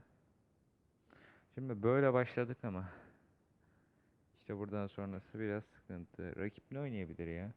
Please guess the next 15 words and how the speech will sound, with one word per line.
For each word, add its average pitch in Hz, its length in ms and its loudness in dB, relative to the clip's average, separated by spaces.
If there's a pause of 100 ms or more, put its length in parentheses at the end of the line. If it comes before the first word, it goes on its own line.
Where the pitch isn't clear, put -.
(440)
Büyük 113 320 -2
ihtimalle 110 420 -2
alır. 101 320 0 (1900)
Çünkü 110 360 -6
en 110 200 0
mantıklı 104 560 -2
yanıt 101 300 -4
bu. 101 140 2 (100)
Her 110 140 2
ne 107 160 -2
kadar 104 360 0
veziri 104 420 2
burada 104 300 -2
kalsa 104 560 -4
da 101 180 -4